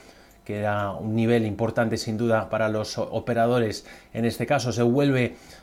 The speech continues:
a poner encima de la mesa la posibilidad de que el gobierno de Japón haya realizado alguna intervención, aunque desde las autoridades no han hecho ninguna declaración oficial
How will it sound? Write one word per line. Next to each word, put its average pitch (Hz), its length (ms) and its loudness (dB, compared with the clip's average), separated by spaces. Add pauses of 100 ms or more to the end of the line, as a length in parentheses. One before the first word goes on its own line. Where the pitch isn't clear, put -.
a 110 140 -2
poner 117 180 2
encima 123 260 2
de 117 60 6
la 113 60 6
mesa 120 280 0
la 117 140 4
posibilidad 113 420 0
de 117 120 2
que 110 380 2
el 110 100 -4
gobierno 117 360 2
de 113 60 4
Japón 117 360 0
haya 110 340 2
realizado 113 480 0
alguna 113 240 0
intervención, 123 500 0
aunque 139 340 0 (400)
desde 113 220 2
las 110 140 2
autoridades 117 640 0
no 123 260 2
han 120 100 2
hecho 120 240 0
ninguna 113 420 0
declaración 110 540 0
oficial 113 480 0